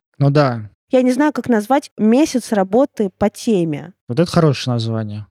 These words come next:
Speaker 1: Месяц работы по теме.
Speaker 2: Я так и говорю, месяц работы с определенной темой. Но это то же самое, что, ребят, ну надо было, конечно, нормально отдыхать,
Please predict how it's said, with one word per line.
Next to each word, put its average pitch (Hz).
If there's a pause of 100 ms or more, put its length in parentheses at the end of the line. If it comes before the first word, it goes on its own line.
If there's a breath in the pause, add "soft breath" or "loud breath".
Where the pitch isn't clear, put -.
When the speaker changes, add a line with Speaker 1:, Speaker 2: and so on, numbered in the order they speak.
(140)
Speaker 1:
Месяц 143
работы 117
по 107
теме. 110 (160)
Speaker 2:
Я 254
так 320
и 320
говорю, 254
месяц 262
работы 240
с -
определенной 233
темой. 180
Но 254
это 254
то 277
же 262
самое, 302
что, 233
ребят, 233
ну 226
надо 247
было, 247
конечно, 220 (180)
нормально 180
отдыхать, 156